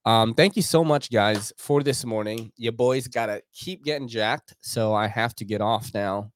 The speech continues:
I did almost two hours, which is crazy. I have too much fun with you guys. And, um, <clears throat> remember Monday, Monday morning, I'm gonna do the giveaway. So we will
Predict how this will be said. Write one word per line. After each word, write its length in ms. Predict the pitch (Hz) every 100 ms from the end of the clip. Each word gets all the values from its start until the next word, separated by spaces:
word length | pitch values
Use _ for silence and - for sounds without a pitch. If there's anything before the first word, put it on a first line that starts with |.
| _
I 100 | 117
did 180 | 127 -
almost 380 | - 156 208 -
two 160 | 151 107
hours, 480 | 90 127 62 62 -
which 160 | 113
is 80 | 98
crazy. 580 | - 101 127 92 - - _ _ _ _ _ -
I 60 | 117
have 120 | 120
too 180 | - 160
much 220 | 139 -
fun 260 | - 120 123
with 120 | 107
you 100 | 104
guys. 460 | 104 101 101 104
And, 260 | - 117 110
um, 260 | 110 107 -
<clears throat> 40 |
remember 540 | - 180 143 117 147 139
Monday, 560 | 110 117 139 151 160 165 _ -
Monday 240 | 101 139
morning, 440 | 165 135 135 175 214 _ _ _ _ _ _ _ - _
I'm 100 | 85
gonna 140 | 80 80
do 140 | -
the 100 | 139
giveaway. 440 | 160 117 107 151 233 _ _ _ _ _ _ _ _ _ _ -
So 380 | 101 90 87 - - - _ -
we 300 | 98 113 127
will 480 | 113 113 113 120